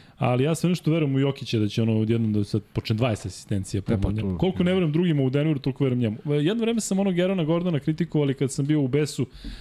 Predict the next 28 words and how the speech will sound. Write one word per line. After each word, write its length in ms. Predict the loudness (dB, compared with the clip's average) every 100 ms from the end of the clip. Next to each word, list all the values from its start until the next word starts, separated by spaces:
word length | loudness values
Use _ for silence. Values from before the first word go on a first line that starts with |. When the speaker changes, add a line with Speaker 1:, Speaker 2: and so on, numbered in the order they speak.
| -4
Speaker 1:
onaj 160 | -2 0
dečko 240 | 0 -2
stvarno 340 | -2 0 2 2
igra 160 | 2
za 120 | 2
ekipu 400 | 0 0 -2 0
i 40 | 2
zaista 400 | 2 0 -2 -2
kad 240 | 0 -2
god 240 | 0 0 0
bukvalno 380 | -4 0 0 2
gleda 300 | 0 0 -2
ka 120 | 0
Jokiću 460 | 0 0 -4 -2
i 40 | -2
šta 160 | 0
ovaj 160 | 0 2
radi, 260 | 2 0 -2
on 160 | -2 -2
se 120 | -4
prilagođava. 580 | 0 0 2 0 0 -2 -8 -20 -16 -4
A 80 | 0
ne 140 | 0
gleda 220 | 0 0
ka 140 | 0 -2
košu, 420 | 0 -2 0 -2
pa 120 | 0 0 2 2 0
ako 220 | 0